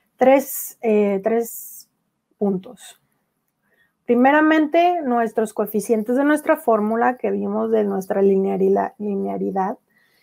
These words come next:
que es la intercepción, per-, perdón, intersección, y,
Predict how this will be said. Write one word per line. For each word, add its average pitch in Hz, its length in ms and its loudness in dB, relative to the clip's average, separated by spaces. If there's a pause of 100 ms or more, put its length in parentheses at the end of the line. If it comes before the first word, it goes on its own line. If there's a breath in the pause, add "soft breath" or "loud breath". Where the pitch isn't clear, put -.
(220)
que 214 160 4
es 214 60 2
la 220 100 6
intercepción, 226 1120 0 (680)
per-, 202 340 -6
perdón, 190 420 -6 (120)
intersección, 214 1000 -2 (1160 loud breath)
y, 330 420 10